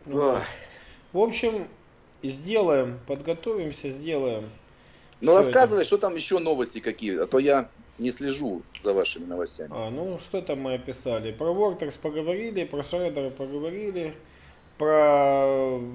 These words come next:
Speaker 1: Ясиновского, то, что ты на, на стрим к нам пригласишь, это очень хорошо.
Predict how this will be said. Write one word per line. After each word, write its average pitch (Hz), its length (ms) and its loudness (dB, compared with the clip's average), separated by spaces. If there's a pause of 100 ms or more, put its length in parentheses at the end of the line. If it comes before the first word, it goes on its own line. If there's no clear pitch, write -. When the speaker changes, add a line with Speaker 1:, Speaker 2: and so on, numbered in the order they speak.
Speaker 1:
Ясиновского, 139 920 -2
то, 131 160 -4
что 139 180 -6
ты 139 300 -2
на, 135 220 -4
на 139 240 -4
стрим 147 300 -4
к - 100 -12
нам 123 180 -6
пригласишь, 123 720 -8 (520)
это 123 260 -2
очень 131 380 -2
хорошо. 190 640 -2